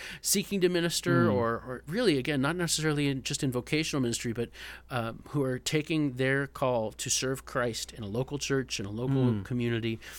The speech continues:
Speaker 1: and throughout the world. Uh, would you please share it with them?
Speaker 2: Yep, yep, yep.
Speaker 1: Uh, uh, and, and again, leave comments, send, uh, emails. Is the email up yet?
Speaker 2: Yeah, I think I, I, yeah, I remember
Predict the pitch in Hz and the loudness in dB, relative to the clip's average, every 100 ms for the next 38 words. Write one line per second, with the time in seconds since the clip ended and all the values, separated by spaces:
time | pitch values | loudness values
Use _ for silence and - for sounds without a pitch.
0 | - - - 113 110 113 139 135 113 120 | -16 -14 -6 -4 -2 0 0 0 -2 -2
1 | 113 101 - 127 117 107 127 135 160 160 | -2 -4 -14 -14 -12 -10 -10 -4 -2 0
2 | - 117 113 110 - 104 104 107 135 135 | 0 0 -2 -4 -6 -6 -6 -6 -6 -6
3 | 147 151 143 113 110 117 117 110 - 117 | -6 -8 -6 -6 -6 -6 -8 -8 -12 -10
4 | 123 117 131 117 - - - 117 131 151 | -10 -4 -2 -4 -8 -20 -16 -6 -4 -4
5 | - 151 151 151 - - 147 139 - 131 | -4 -2 0 -2 -4 -2 -2 -2 -4 -8
6 | 117 147 151 143 147 180 226 254 247 - | -4 -2 -2 -2 -2 0 0 0 -2 -2
7 | 311 - - - - - - - - - | -4 -8 -10 -20 -20 -20 -20 -20 -20 -20
8 | - - - - - - - - - 143 | -20 -20 -20 -20 -20 -20 -20 -16 0 10
9 | 180 131 117 180 170 131 139 135 - 131 | 10 10 6 0 -2 2 4 2 -2 -2
10 | 127 - - - 135 175 151 175 170 123 | -4 -8 -20 -6 0 4 6 4 4 2